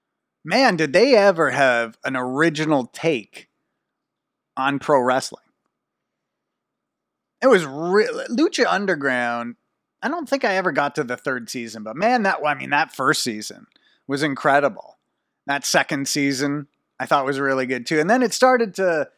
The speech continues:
I mean, they had to change things around.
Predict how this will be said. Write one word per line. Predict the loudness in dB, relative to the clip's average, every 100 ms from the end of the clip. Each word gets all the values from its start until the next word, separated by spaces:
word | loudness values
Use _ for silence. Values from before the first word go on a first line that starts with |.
| _ _
I | -6
mean, | -2
they | 2
had | 2
to | 2
change | -2 2 2 2 2
things | 2 2 4
around. | 2 4 6 6 6 6 4 2 -2